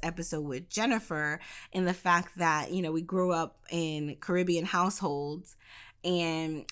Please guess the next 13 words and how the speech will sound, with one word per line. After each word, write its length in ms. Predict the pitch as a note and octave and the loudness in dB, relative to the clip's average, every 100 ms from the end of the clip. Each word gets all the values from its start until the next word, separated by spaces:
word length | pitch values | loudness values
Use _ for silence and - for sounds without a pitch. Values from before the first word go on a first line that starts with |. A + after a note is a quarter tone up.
| - | -4
people 360 | - A#3 G3 F3+ | -2 2 4 4
will 160 | F3 | 4
just 480 | F3 F3+ - - - - _ - | 2 0 0 -2 -6 -12 _ -12
comment 360 | - G3 G#3 - | 2 4 4 2
on 100 | F3+ | 2
your 140 | F3 | 2
weight, 300 | E3+ F3+ C3 | 2 0 -2
like, 340 | - C#3+ C3+ - _ - | -4 -6 -8 -14 _ -8
with 120 | D3+ | -2
no 160 | F3 | -2
problem, 500 | - F#3 C#3 A#2 G2+ - | 2 2 2 -4 -10 -4
you 140 | F3 | -2
know, 280 | D#3+ E3 | 0 -2